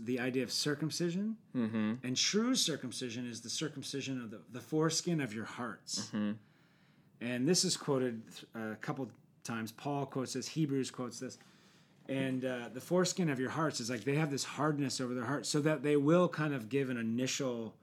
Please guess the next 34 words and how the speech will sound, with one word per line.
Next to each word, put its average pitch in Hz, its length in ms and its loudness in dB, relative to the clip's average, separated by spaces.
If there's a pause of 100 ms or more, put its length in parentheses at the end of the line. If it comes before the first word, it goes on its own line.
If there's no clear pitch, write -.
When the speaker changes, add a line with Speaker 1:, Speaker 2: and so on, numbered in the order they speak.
(160)
Speaker 1:
superficial 139 960 0
repentance. 110 680 -8
Speaker 2:
Right. 98 140 0
Speaker 1:
And - 560 -10
he's 123 100 -2
like, 131 140 -2
"No, 165 100 4
no, 165 80 4
no, 147 240 4
that's 139 220 -2
not 156 180 2
gonna 147 140 0
do 107 440 0 (300)
this 101 220 -8
time." 87 140 -12 (920)
<clears throat> 196 320 8
It's 165 140 0
not 165 140 4
gonna 175 140 4
do 151 240 6
the 139 100 4
manipulation. 160 840 2 (720)
And 139 320 2
the 156 120 2
only 185 300 8
way 151 200 6
you're 139 160 4
gonna 135 160 0
fully 143 320 0
repent 123 400 -2
is 107 180 -6
for 123 140 -6
your 113 160 -4
hearts - 680 -4